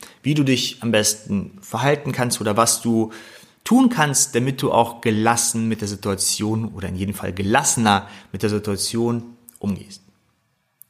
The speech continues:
Nun, schauen wir uns doch erst einmal an, warum dich das überhaupt trifft, warum sich bei dir etwas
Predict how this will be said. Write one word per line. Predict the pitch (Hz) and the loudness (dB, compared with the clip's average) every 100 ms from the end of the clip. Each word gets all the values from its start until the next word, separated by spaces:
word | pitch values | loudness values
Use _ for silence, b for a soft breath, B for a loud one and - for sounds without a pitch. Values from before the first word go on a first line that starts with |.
| _ | _
Nun, | 170 175 - B B B - | 2 2 -2 B B B 0
schauen | 156 190 | 2 4
wir | 202 | 4
uns | 170 - | 2 2
doch | 147 - | 0 0
erst | 127 135 | -2 -2
einmal | - 127 117 | -2 0 0
an, | 104 120 117 B B B | 0 -2 -4 B B B
warum | 113 110 135 156 156 123 101 - _ _ - | 0 4 6 6 4 0 -2 -12 _ _ -2
dich | 127 117 | 0 2
das | 113 107 | -2 -2
überhaupt | 107 107 101 101 98 - - | -2 -2 2 0 0 -14 -14
trifft, | - 82 - - | -12 -12 -14 -4
warum | 101 123 151 151 143 135 82 - - - | 0 6 6 6 0 -2 -4 -8 -20 -12
sich | 113 117 - | -2 -2 2
bei | 110 | 0
dir | 107 123 127 123 117 - | 2 4 6 6 4 0
etwas | 107 - 110 107 107 - - - | -6 0 4 4 4 4 2 0